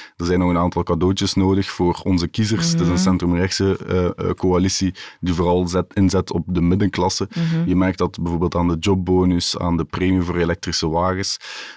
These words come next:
Speaker 1: Het is niet dat dat geld gaat nu naar de, eh, mensen die het meest hulp nodig hebben. Eh, het gaat niet naar een uitkering bijvoorbeeld.
Speaker 2: Nee.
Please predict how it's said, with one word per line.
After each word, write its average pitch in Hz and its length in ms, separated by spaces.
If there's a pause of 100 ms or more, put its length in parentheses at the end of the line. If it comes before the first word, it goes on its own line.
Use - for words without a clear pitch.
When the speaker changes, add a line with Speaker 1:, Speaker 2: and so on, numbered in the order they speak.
Speaker 1:
Het 92 80
is 87 60
niet 104 140
dat 113 220
dat 95 160
geld 101 300
gaat 98 380
nu 98 180
naar 92 320
de, 87 240
eh, 87 320
mensen 90 520
die 85 200
het - 140
meest 92 400
hulp 98 280
nodig 101 380
hebben. 107 360
Eh, 95 140
het 87 160
gaat 85 180
niet 98 120
naar 101 120
een 92 100
uitkering 101 540
bijvoorbeeld. 95 440
Speaker 2:
Nee. 175 180